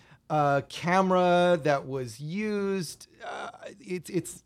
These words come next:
I forget what the brand is, but it was a very, like, narrow period of time in the eighties. It's c-, really hard to find and really hard to use, but it was like he had to have it in order to make this movie about these characters in this,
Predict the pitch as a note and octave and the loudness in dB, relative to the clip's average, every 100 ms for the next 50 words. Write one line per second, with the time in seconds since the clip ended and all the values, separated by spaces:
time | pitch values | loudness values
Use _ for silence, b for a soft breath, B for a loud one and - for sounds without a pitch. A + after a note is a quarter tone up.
0 | - D#3 D#3 G3+ A#3 G#3 D#3+ C#3 C#3+ D3 | -8 -6 -4 0 2 2 0 -6 -4 -2
1 | D#3+ D3 B2+ A2+ D3 D#3+ C#3 C3 F3+ G3+ | 0 0 -2 -2 -2 -2 -4 0 0 2
2 | G#3 F3 D3+ C#3+ - D#3+ D#3 G3 G3+ G3 | 0 0 0 0 -2 0 2 4 4 4
3 | - F#3 E3+ D#3+ D3+ D3 D#3 D3+ D3 C#3 | 2 2 2 0 0 0 0 -2 -2 -2
4 | C#3 C#3 C#3 B2+ B B C3+ B2+ - D3+ | -2 0 -2 -4 B B -8 -8 -10 -12
5 | D3 E3+ B3 A3 D#3 F3+ E3+ - D#3+ D#3 | -8 -4 0 0 2 2 0 0 2 4
6 | D#3 C#3+ C#3+ G3+ E3 E3+ F3 - D3 D3+ | 2 0 0 0 0 0 0 -2 0 2
7 | C#3+ C#3+ C#3+ B B B D3 D3+ D3 C#3+ | 2 2 -2 B B B 2 2 4 2
8 | C#3 D#3 B2 D3 F3+ E3 B2+ D3+ D3 D3 | 2 -2 -6 0 0 2 2 2 2 0
9 | D3 C#3 E3+ D#3 D#3 D3+ D3 C#3 D3 D3 | -2 -4 2 4 4 2 2 0 -2 -2
10 | C#3 C3 C#3 A#2+ B2+ B2 - C#3+ C#3 C#3 | -4 -2 0 2 0 0 -4 -2 0 -2
11 | - D#3 C#3 C#3 C#3 C3+ C3+ - B B | -2 0 2 0 -2 -2 -4 -8 B B
12 | B C3+ C#3 D3+ C#3+ - | B -6 -2 0 -2 -8